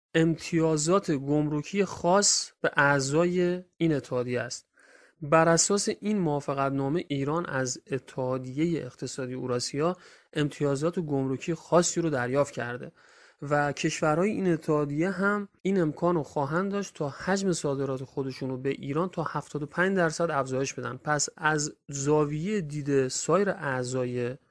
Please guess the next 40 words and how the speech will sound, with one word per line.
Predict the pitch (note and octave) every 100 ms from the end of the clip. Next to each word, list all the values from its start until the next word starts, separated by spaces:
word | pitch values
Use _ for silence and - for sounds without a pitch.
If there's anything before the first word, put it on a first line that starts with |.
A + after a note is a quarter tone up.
| _ _ -
این | C3+ C3 C3
اتحادیه | - B2+ B2+ B2+ C3+ F#3+
برای | D#3+ D3 C#3+ C3+
اونها | - C#3 C3+ G3 G#3
هم | D3
خیلی | C#3+ C3
خوب | - B2+
است، | A#2+ A#2
چون | E3
می‌تونن | E3+ F3 F#3 E3+
تا | E3 C#3
هفتاد | D3+ - - D3+
و | D3
پنج | - F3+ G#3 G#3+
درصد | F3+ E3 - F#3+
حجم | E3+ F3+ G3 G#3
صادرات | - D#3+ D3+ F#3+ G3+
خودشون | - E3 D3 D3
رو | C#3+
به | C#3
ایران | C3 C3 C#3
افزایش | C3+ B2+ B2+ C3 -
بدن | A#2 A#2 - _ _ - - - -
و | C#3 D3+ D3+ D3
در | E3+ F#3+
نتیجه | G#3 G#3+ G3+ A3
ایران | E3+ E3+ F#3+ G#3
نیز | G#3 F#3
می‌تونه | G3 G#3+ G#3
با | F3 D#3+
امتیازاتی | D#3 D#3 D3 F3 F#3
که | D#3+
دریافت | C#3+ C#3 C3+ C#3 -
کرده | C#3 C3 E3
صادرات | F3+ D3 C3+ C3+ C#3 E3+
کالای | E3+ C#3+ C3 B2+
خودش | - E3+
رو | D#3
به | C#3
مقصد | C3 B2+ - F3 G3+ G#3